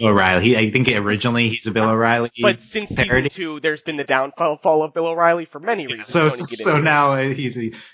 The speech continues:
Speaker 1: you know, whoever, insert whoever Fox
Speaker 2: Yeah.
Speaker 1: News anchor. And, uh, I, I think also the big difference is that G Gordon Godfrey again comes across, like, very smart and calculated, and it's like he's being manipulative, but behind it is, like, this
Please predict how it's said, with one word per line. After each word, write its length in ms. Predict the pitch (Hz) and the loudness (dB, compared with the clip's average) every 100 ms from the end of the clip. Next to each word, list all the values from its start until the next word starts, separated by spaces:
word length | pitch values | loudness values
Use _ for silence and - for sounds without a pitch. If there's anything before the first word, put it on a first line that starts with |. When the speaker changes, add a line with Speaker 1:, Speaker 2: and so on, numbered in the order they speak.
| - | -6
Speaker 1:
you 140 | 110 | -4
know, 180 | 95 92 | -2 -2
whoever, 600 | 95 117 113 107 104 98 92 98 | 0 2 2 2 0 -2 -4 -6
insert 320 | 101 104 92 | -4 -4 -2
whoever 280 | 98 87 85 | -2 -2 -2
Fox 300 | 87 82 - | 0 0 0
Speaker 2:
Yeah. 100 | 92 | -2
Speaker 1:
News 100 | 85 | -2
anchor. 260 | 80 85 | -4 0
And, 260 | 85 85 87 - | 2 2 0 -2
uh, 240 | 92 87 90 - - | 0 0 0 -8 -10
I, 380 | - 117 117 131 123 | 0 2 2 0 0
I 60 | 135 | 0
think 160 | 147 | 2
also 300 | 156 156 147 | 2 2 2
the 100 | 120 | 0
big 180 | 113 101 | -2 -2
difference 360 | 104 101 98 92 | -4 -4 -8 -8
is 100 | 92 | -10
that 80 | 92 | -4
G 120 | 113 | -2
Gordon 240 | 107 104 | -2 -2
Godfrey 320 | 98 98 95 95 | 0 -2 -2 -4
again 260 | 92 90 | -2 -4
comes 240 | 90 92 85 | -6 -6 -6
across, 320 | 78 87 82 | -2 -2 -2
like, 140 | 87 | -6
very 200 | 95 90 | -2 -2
smart 460 | 90 - 98 90 87 | -2 -2 0 2 0
and 160 | 87 | -6
calculated, 580 | 85 92 87 95 85 85 | -2 0 0 -2 -2 -2
and 140 | 85 85 | -4 -6
it's 160 | - | -6
like 260 | 87 82 71 | -4 -4 0
he's 200 | 101 87 | -2 0
being 260 | 101 90 | 0 2
manipulative, 680 | 95 135 139 131 98 90 87 | 2 2 2 2 0 0 -4
but 160 | 90 87 | -4 -4
behind 380 | 85 117 120 | 0 0 0
it 100 | 98 | -2
is, 220 | 85 85 90 | -4 -8 -8
like, 220 | 82 - | -10 -8
this 280 | 85 - | -8 -8